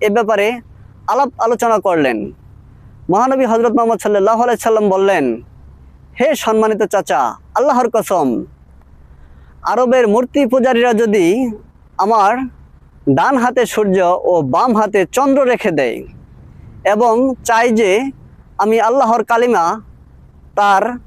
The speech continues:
মাল্লুকের নিকট পৌঁছাতে দিতে বিরত থাকি, তথাপি কখনো আমি তা মেনে নিতে প্রস্তুত না, যতক্ষণ না আল্লাহর সত্য দিন মানুষের মধ্যে বিস্তার লাভ না করবে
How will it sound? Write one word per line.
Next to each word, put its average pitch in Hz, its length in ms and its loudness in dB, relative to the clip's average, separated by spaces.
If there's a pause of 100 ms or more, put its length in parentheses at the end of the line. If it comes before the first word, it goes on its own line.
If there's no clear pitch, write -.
(540)
মাল্লুকের 254 580 2
নিকট 240 380 0 (600)
পৌঁছাতে 262 420 0
দিতে 226 480 0 (800)
বিরত 277 300 0
থাকি, 185 460 0 (1080)
তথাপি 226 580 0 (200)
কখনো 269 360 0
আমি 240 220 0
তা 208 260 0
মেনে 196 280 2
নিতে 247 180 0
প্রস্তুত 285 360 0
না, 165 300 -2 (1080)
যতক্ষণ 240 520 0
না 185 320 0
আল্লাহর 220 440 0
সত্য 233 440 -4
দিন 170 540 0 (440)
মানুষের 220 380 0
মধ্যে 190 260 0
বিস্তার 202 360 0
লাভ 180 200 0
না 190 160 2
করবে 135 400 -2